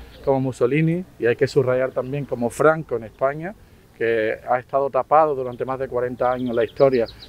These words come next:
de las atrocidades que se cometieron durante la Guerra Civil y la posterior dictadura de cuarenta años, y que hay que homenajear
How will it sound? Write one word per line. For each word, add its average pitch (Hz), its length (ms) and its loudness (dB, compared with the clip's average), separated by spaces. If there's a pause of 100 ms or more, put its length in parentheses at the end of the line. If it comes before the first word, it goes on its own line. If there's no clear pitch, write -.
de 123 120 4
las 123 140 4
atrocidades 127 680 0
que 113 200 -4
se - 180 -2
cometieron 131 540 4
durante 120 260 -6
la 117 100 0
Guerra 135 200 2
Civil 135 380 2 (320)
y 135 80 4
la 127 100 4
posterior 127 440 -2
dictadura 127 420 0
de 113 100 -2
cuarenta 117 480 -2
años, 139 240 -8 (440)
y 127 100 0
que 139 120 0
hay 131 80 0
que 135 480 0 (100)
homenajear 131 720 2